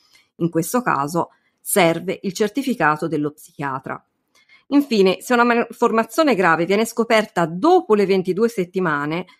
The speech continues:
bisogna rivolgersi all'estero, quindi non è possibile abortire in Italia, e ci saranno dei costi di qualche migliaio di euro a seconda delle strutture, ehm, a cui ci si rivolge.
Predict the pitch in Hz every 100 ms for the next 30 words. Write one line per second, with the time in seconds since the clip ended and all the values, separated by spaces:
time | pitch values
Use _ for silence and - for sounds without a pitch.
0 | _ - 233 233 196 175 190 196 - 220
1 | 190 175 175 190 185 - 190 180 170 156
2 | 165 - 170 160 - _ _ - 170 170
3 | 175 175 170 170 214 175 165 170 - 170
4 | 160 156 143 131 143 135 - _ _ _
5 | - 285 - - - 185 190 180 196 202
6 | 170 165 180 185 180 151 151 180 175 156
7 | 165 160 170 196 262 156 170 160 165 170
8 | 185 180 165 156 160 - 233 - 170 170
9 | - _ - 165 160 165 165 175 185 170
10 | 165 165 160 190 175 165 151 139